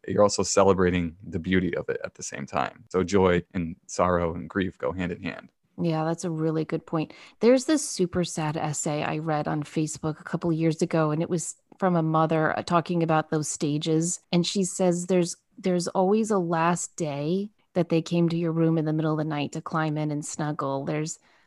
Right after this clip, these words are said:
Speaker 2: the last day that you change their diaper, and we're not even aware of those last days because, you know, you are so busy in it. Every time I read that, I cry.
Speaker 1: Mm.
Speaker 2: Because you're right. It is. It's, it's a grief. It's a joy. It's an honor.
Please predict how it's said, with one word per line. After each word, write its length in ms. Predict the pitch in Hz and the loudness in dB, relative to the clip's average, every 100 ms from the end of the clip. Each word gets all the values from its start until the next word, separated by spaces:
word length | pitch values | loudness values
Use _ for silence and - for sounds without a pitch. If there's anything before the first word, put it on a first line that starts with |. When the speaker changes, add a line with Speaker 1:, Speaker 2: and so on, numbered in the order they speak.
| _ | _
Speaker 2:
the 100 | 180 | 0
last 400 | 165 165 165 - | 2 2 0 -2
day 300 | 170 160 160 | -2 0 0
that 180 | 165 - | -2 -4
you 80 | 170 | -4
change 400 | - 170 156 151 | -4 0 0 0
their 140 | 165 | -2
diaper, 380 | 160 156 156 156 - | 0 -2 -2 -4 -2
and 240 | 175 160 - | -2 -2 -4
we're 140 | 185 185 | 0 2
not 240 | 175 185 | 2 2
even 200 | 214 196 | 2 0
aware 560 | 165 151 156 147 151 165 | 0 -2 -4 -4 -2 -2
of 200 | 190 185 | -2 -2
those 260 | 208 196 | -2 -2
last 340 | 214 202 202 - | -2 -2 -4 -2
days 520 | 208 208 214 214 - | 0 0 0 -4 -8
because, 480 | - 175 170 - - | -6 -2 -2 -4 0
you 80 | 196 | 2
know, 80 | 147 | 2
you 200 | 170 160 | 2 2
are 120 | 165 | 2
so 200 | - 175 | 0 0
busy 400 | 165 160 170 160 | 0 0 0 -2
in 80 | 156 | -2
it. 160 | 156 - _ - | -4 -8 _ -4
Every 260 | 151 175 | 0 0
time 300 | 202 220 233 | 0 2 2
I 60 | 240 | 2
read 260 | 202 190 | 4 2
that, 200 | 175 139 | 2 -6
I 120 | - 147 | -6 -8
cry. 460 | - - - - - _ _ - | -8 -10 -10 -12 -18 _ _ -4
Speaker 1:
Mm. 280 | 101 92 | -2 -2
Speaker 2:
Because 240 | 85 - - | -4 -8 -8
you're 120 | 165 | -2
right. 220 | 160 139 - | -2 -2 0
It 160 | 170 160 | 0 2
is. 180 | 143 - | 0 -2
It's, 240 | 160 - | -4 -4
it's 200 | - 160 | -8 -6
a 40 | 160 | -6
grief. 420 | 165 165 165 160 | -4 0 0 0
It's 140 | 156 - | -6 -8
a 60 | |
joy. 460 | 151 - 151 147 147 | -8 -6 -4 -2 -4
It's 180 | 139 - | -6 -10
an 100 | 143 | -10
honor. 520 | 147 147 147 147 147 | -6 -6 -4 -4 -4